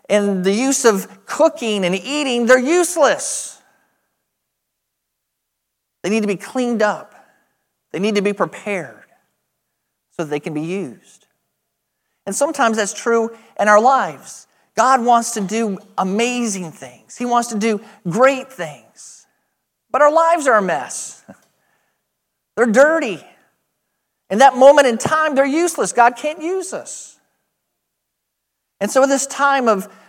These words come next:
reflecting and renewing and refreshing, this morning I want us to clean up, be ready, so that we can be clean vessels that God can use to do amazing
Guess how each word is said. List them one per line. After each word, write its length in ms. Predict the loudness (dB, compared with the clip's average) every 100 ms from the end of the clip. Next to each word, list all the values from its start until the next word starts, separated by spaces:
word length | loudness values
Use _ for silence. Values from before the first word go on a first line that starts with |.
| -2
reflecting 720 | -2 0 4 4 4 -8 -4
and 120 | -4
renewing 580 | -2 0 2 4 2 0
and 140 | -4 -2
refreshing, 840 | -4 -4 2 2 2 -4 -6 -8 -16 -20 _ _ _ _ _ _ _ _ _ _ _ _ _ _ _ _ _ _ _
this 200 | -8 -6
morning 300 | 0 0 0
I 220 | 0 0
want 300 | 2 2 2
us 580 | 0 -2 -4 -4 -10 -14 _ _ _ _
to 560 | -10 -4 -2 0 -4 -8 _ _ _ _ _ _ _ _
clean 380 | -10 -6 -4 -4
up, 280 | -6 -10 _ _ _ _ _ _ _ _ _ _ _ _ _
be 120 | -6 -6
ready, 480 | -2 -2 -2 -8 -16 _ _ _ _ _ _ _ _ _ _ _ _
so 80 | -6
that 180 | -4 -2
we 100 | -4
can 140 | -4
be 100 | -8
clean 440 | -8 -10 -6 -4 -4
vessels 480 | -4 -6 -6 -12 -12
that 200 | -16 -10
God 360 | -8 -6 -8
can 280 | -14 -16 -14
use 580 | -10 -10 -10 -14 -20 -20
to 120 | _ -14
do 180 | -14
amazing 720 | -12 -14 -10 -8 -8 -12 -18